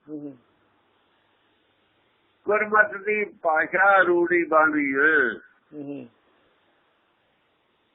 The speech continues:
Speaker 2: ਇਸ ਬਾਣੀ ਨਾਲ ਹਰ ਪਾਇਆ।
Speaker 1: ਹੂੰ, ਹੂੰ।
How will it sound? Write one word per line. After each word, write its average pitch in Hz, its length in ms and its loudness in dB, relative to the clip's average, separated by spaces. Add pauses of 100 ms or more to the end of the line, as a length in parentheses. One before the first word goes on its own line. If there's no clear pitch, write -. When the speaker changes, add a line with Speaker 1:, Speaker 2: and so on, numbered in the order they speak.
(1300)
Speaker 2:
ਇਸ 196 320 -2
ਬਾਣੀ 202 360 4
ਨਾਲ 208 220 6
ਹਰ 160 280 4
ਪਾਇਆ। 151 800 4 (560)
Speaker 1:
ਹੂੰ, 147 100 -12
ਹੂੰ। 139 200 -14